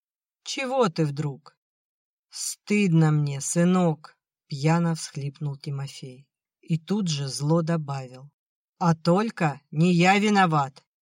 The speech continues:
Несправедливо». «Что несправедливо?»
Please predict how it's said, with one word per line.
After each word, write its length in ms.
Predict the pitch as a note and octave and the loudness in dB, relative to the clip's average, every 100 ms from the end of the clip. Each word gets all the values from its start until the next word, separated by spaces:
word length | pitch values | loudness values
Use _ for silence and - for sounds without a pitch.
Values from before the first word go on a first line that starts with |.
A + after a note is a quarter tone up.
| _ _ | _ _
Несправедливо». 1300 | D3+ D#3 F3 - F3+ F#3+ F#3+ G3 F#3+ A3+ G3+ D3 B2 - _ _ _ _ _ _ | 0 2 2 0 0 2 2 2 2 2 2 0 -4 -12 _ _ _ _ _ _
«Что 480 | - - - B3+ B3 | -12 -8 -6 0 2
несправедливо?» 1160 | G3+ F#3 - G#3 A3 A#3+ A3+ B3 G3+ C3+ C3+ | 2 0 -2 -2 -2 -2 -2 0 0 -2 -8